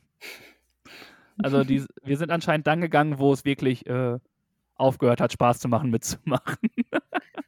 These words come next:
Speaker 2: Interessante Preise, würde ich sagen, ja, okay.
Speaker 1: Also, wir haben uns am meisten geärgert, dass wir kein, äh, fünf Liter Fass bekommen haben und das T-Shirt hätten wir auch noch mitgenommen.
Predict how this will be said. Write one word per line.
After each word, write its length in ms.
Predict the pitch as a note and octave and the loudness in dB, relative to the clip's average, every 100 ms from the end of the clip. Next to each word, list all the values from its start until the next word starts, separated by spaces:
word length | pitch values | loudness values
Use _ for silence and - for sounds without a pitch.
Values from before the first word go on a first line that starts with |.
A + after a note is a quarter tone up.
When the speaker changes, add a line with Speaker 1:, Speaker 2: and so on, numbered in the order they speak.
| _ - | _ -6
Speaker 2:
Interessante 640 | A2+ - B2 B2+ D3 E3+ | -4 -2 0 2 2 0
Preise, 680 | C#3+ - A#2+ D3 B2 A2 G#2+ | -6 0 4 4 4 0 0
würde 160 | G#2+ | -2
ich 100 | G#2+ | -2
sagen, 340 | - A2+ - G2+ | -4 -4 -2 0
ja, 320 | G#2 A#2 C#3+ | 2 2 0
okay. 260 | - A#2+ A#2+ | -6 0 0
Speaker 1:
Also, 140 | A2+ B2+ - - - | 0 -10 -14 -12 0
wir 100 | D#3 | 2
haben 80 | |
uns 160 | F#3 F3+ | 2 0
am 160 | - D#3 | -2 2
meisten 340 | D3+ G3 G3 | 2 0 0
geärgert, 420 | F#3 D#3 E3 D#3+ | 2 2 2 2
dass 160 | D3 - | 0 0
wir 120 | D3 | -2
kein, 480 | - C#3+ C#3 C3 C3+ | 0 0 0 0 -4
äh, 140 | A#2 | -6
fünf 200 | B2 C#3+ | -8 -6
Liter 240 | F3 F3 E3 | -4 -2 0
Fass 240 | E3+ - | 0 -2
bekommen 380 | E3 - D#3+ D3+ | -4 0 0 0
haben 320 | D3+ C#3+ D3 | 0 -2 -4
und 240 | B2+ C3 - _ | -6 -8 -12 _
das 140 | C3 | -4
T-Shirt 400 | - C3+ - C3 | -2 -2 0 -2
hätten 300 | B2+ A#2 - | -2 -8 -8
wir 120 | A#2+ G2+ | -6 -4
auch 60 | |
noch 160 | A2+ A2 | -4 -6
mitgenommen. 460 | A2+ - A2+ A2+ | -8 -6 -6 -6